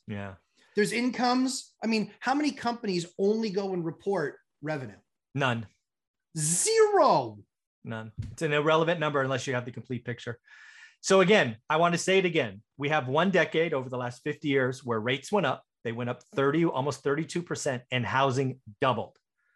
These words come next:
Speaker 2: Mm-hmm.
Speaker 1: Okay, well, that's, that's, most people would not guess that, right? Because they listen to everybody that says rising rates gonna kill housing. Okay. All right, so question number two. Uh, this again is not individual income. This has always been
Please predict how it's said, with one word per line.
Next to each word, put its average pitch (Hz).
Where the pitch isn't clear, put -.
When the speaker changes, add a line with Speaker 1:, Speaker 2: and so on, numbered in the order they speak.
Speaker 2:
Mm-hmm. 202
Speaker 1:
Okay, 175
well, 160
that's, 190
that's, 170
most 208
people 247
would 180
not 180
guess 277
that, 98
right? 151
Because 139
they 147
listen 165
to 160
everybody 156
that 151
says 135
rising 170
rates 175
gonna 156
kill 165
housing. 139
Okay. 165
All 185
right, 208
so 170
question 233
number 226
two. 202
Uh, 123
this 180
again 202
is 170
not 170
individual 214
income. 202
This 185
has 135
always 196
been 185